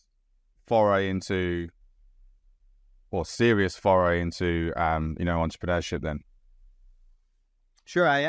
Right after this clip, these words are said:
Speaker 2: I mean, the, the real, first real, real business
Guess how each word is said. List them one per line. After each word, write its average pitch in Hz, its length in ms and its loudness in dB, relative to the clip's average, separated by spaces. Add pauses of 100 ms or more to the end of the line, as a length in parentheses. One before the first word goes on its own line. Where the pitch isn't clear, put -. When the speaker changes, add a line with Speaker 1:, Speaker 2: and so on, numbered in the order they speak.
(120)
Speaker 2:
I - 20 0
mean, 165 300 0
the, 170 140 0
the 160 180 -2
real, 196 340 -2
first - 260 -4
real, 131 380 0
real 123 180 0
business 113 540 -4